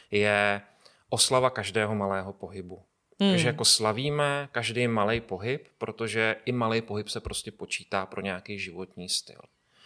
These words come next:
Speaker 1: Nebo třeba, mm, eh, Zonky,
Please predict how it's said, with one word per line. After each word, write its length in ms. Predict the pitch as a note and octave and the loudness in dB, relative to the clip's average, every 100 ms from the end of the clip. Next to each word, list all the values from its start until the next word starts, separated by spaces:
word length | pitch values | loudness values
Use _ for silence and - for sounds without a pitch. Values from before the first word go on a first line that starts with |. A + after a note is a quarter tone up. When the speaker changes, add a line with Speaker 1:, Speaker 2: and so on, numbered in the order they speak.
| - - - - | -20 -18 -12 0
Speaker 1:
Nebo 260 | A2 G#2+ | 2 4
třeba, 800 | C3 D3 B2 C3+ C3 C3+ C3 C3+ B2+ - | 2 0 2 4 4 4 2 0 -4 -8
mm, 420 | - G#2+ G#2 G#2 G2+ | -4 -2 -2 -2 -2
eh, 40 | G2+ G2 F#2+ F#2+ F#2+ - - | -4 -6 -8 -10 -12 -16 -4
Zonky, 520 | G#2 C3+ G3+ G2 F2 | 2 2 2 -2 -4